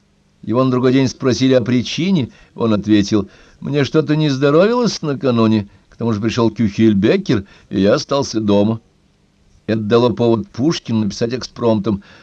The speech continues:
«За ужином объелся я, да Яков запер дверь оплошно. Так было мне, мои друзья, и кюхельбекерно, и тошно». Кюхельбекер взбесился,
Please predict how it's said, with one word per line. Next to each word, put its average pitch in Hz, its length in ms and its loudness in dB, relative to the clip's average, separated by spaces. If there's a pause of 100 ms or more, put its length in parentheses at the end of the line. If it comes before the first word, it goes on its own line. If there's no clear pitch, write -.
(120)
«За 139 260 2
ужином 175 500 2
объелся 175 760 0
я, 147 440 2
да 104 160 -4
Яков 104 540 2
запер 95 340 2
дверь 131 360 0
оплошно. 139 680 0 (360)
Так 202 260 0
было 196 260 4
мне, 165 160 2
мои 147 220 2
друзья, 120 440 4
и 107 120 6
кюхельбекерно, 101 1120 0 (240)
и 113 120 0
тошно». 101 600 0 (460)
Кюхельбекер 101 560 -2
взбесился, 92 960 -4